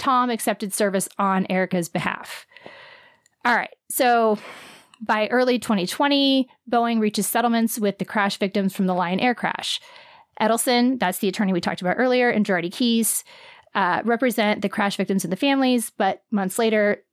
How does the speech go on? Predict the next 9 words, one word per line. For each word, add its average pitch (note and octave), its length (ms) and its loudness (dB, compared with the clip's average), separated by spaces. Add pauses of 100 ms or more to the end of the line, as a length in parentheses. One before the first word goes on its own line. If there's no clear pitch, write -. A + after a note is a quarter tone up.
they're G#3 120 0
not F3+ 180 -2
getting F3 160 0
the E3+ 60 2
money. - 360 -4 (260)
Late A3+ 240 0
July G3 240 0
twenty F#3 240 -2
twenty, C4+ 520 0